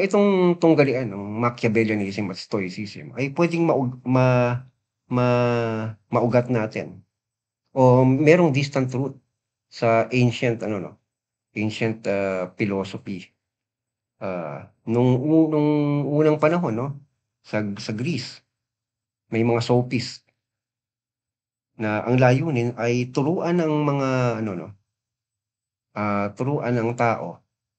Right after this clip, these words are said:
o turuan yung mga gustong pumasok sa politika na maging,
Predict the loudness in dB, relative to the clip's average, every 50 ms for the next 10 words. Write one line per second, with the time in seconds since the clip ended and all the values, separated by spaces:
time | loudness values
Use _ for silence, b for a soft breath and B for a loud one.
0 | _ _ _ _ _ _ _ _ _ _ _ _ _ _ _ _ _ _ _ _
1 | _ _ _ _ _ _ _ _ _ _ _ 0 2 2 2 2 0 0 0 2
2 | 2 4 2 2 -2 -4 -4 -6 -8 -12 _ -8 -4 -2 0 0 0 0 0 0
3 | 0 -2 -2 -2 -4 -4 -2 -2 0 0 0 0 -2 -4 -6 -4 -2 0 2 2
4 | 2 0 -2 -4 -6 -6 -6 -4 -4 -4 -4 -6 -6 -8 -10 -10 -12 -14 -16 _
5 | _ _ _ _ _ _ _ _ _ _ _ _ _ _ _ _ _ _ _ _
6 | _ _ _ _ _ _ _ _ -4 -2 0 0 2 0 0 -2 -2 -2 -2 -2
7 | -2 -2